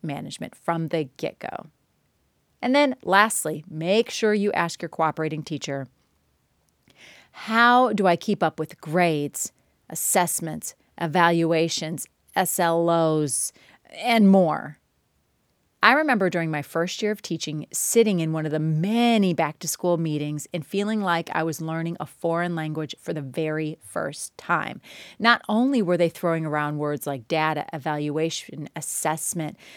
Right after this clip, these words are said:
the rest, but there was also a slew of abbreviations that I still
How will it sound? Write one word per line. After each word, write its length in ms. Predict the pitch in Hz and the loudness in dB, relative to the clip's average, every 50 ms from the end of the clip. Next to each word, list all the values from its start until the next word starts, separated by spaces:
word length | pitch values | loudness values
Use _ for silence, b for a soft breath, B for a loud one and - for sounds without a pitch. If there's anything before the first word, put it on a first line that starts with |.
| B B B | B B B
the 180 | - 156 185 170 | -2 0 0 2
rest, 520 | 135 156 196 208 170 147 143 - - - b b b b b b b b b b _ _ _ _ _ | 2 2 2 4 2 2 0 -4 -8 -8 b b b b b b b b b b _ _ _ _ _
but 200 | - 208 240 - - | 0 2 2 2 2
there 320 | 208 185 277 285 294 302 | 0 0 0 2 2 2
was 220 | 277 277 247 - - - | 2 2 0 0 0 2
also 420 | - 233 262 269 - - 240 226 - | 2 2 2 2 0 0 0 0 0
a 100 | - 202 | -2 -2
slew 800 | - - - - - 254 262 262 269 294 302 302 294 277 254 233 | -2 -2 -2 -4 -4 -4 -4 -2 0 2 2 4 4 6 4 4
of 120 | - 220 196 | 4 2 0
abbreviations 1040 | 233 196 208 247 262 269 254 269 294 330 392 381 - - 185 143 131 135 - - _ | 0 0 0 0 0 0 0 -2 -2 -2 -2 -2 -2 -4 -4 -4 -6 -8 -12 -6 _
that 180 | - 202 190 190 | 0 2 4 4
I 260 | 185 190 190 196 - - - | 4 2 2 0 -2 -6 -8
still 800 | - - - - - - - 466 554 466 196 - 151 151 160 | -6 -4 -4 -4 -4 4 6 6 8 8 6 4 0 -4 -10